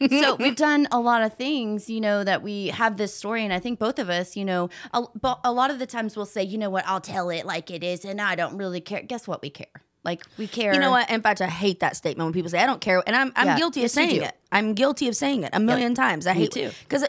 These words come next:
Speaker 2: you know, we all want to believe that we don't care what other people think. But the truth is,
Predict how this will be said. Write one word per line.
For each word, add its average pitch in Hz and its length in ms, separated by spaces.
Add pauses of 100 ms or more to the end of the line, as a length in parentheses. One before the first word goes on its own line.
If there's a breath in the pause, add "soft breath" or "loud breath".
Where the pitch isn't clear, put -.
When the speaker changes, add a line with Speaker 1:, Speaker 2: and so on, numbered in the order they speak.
Speaker 2:
you 311 80
know, 285 80
we 269 180
all 294 180
want 233 180
to 220 80
believe 196 500
that 165 100
we 180 100
don't 175 220
care 175 160
what 165 100
other 165 120
people 165 220
think. 165 180
But 190 100
the 226 80
truth 302 300
is, 180 320